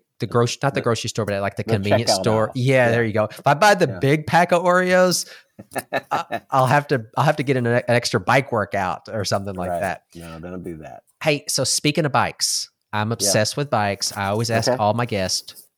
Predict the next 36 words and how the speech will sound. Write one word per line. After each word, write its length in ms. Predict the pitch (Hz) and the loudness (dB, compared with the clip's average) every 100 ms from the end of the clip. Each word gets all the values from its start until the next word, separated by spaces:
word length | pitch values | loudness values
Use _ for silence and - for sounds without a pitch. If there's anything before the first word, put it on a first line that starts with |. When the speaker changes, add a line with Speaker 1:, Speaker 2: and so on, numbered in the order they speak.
| _ | _
Speaker 1:
about 360 | 98 95 92 92 | -8 -2 -2 -2
their 120 | 95 | -6
bikes. 280 | 85 69 - | -6 -8 -8
So 100 | 92 | -4
what 160 | 107 - | -4 -2
kind 140 | 123 | -2
of 100 | 104 | 0
bike, 380 | 98 95 90 - | 0 -2 -4 -6
uh, 380 | 95 90 87 85 | -6 -6 -6 -8
what 120 | 95 | -6
kind 120 | 113 | -6
of 60 | 95 | -2
bike 200 | 95 - | -4 -4
do 60 | |
you 60 | 80 | -10
ride? 180 | 62 - _ _ _ _ _ _ _ _ - | -10 -12 _ _ _ _ _ _ _ _ -4
Speaker 2:
I'm 220 | 113 127 | -2 0
on 180 | 127 123 | 0 0
a 140 | 110 | -2
Kestrel 640 | 107 - 123 117 139 123 117 | -4 -6 -6 -6 -8 -8 -10
Talon. 520 | - 113 104 110 131 139 _ _ _ _ _ 117 | -6 -4 -4 -6 -8 -12 _ _ _ _ _ -6
I 40 | |
Speaker 1:
Okay. 80 | 104 | -2
Speaker 2:
don't 100 | 104 | -2
even 140 | 113 107 | -4 -6
know 120 | 101 | -6
what 180 | 98 - | -8 -10
year. 400 | 90 98 95 120 - _ _ _ | -8 -6 -8 -12 -20 _ _ _
Speaker 1:
Okay. 340 | - 98 143 _ | -8 -8 -8 _
Speaker 2:
Um, 400 | 110 110 104 101 - | 0 2 2 -2 -10
here's 300 | 107 131 123 | -4 -4 -2
a, 160 | 120 - _ - | -6 -6 _ -6
here's 280 | 117 117 | -4 -4
an 80 | 117 - | -6 -4
awesome 320 | 104 104 117 | -4 -4 -10
story. 480 | - 117 101 107 120 | -10 -8 -6 -6 -10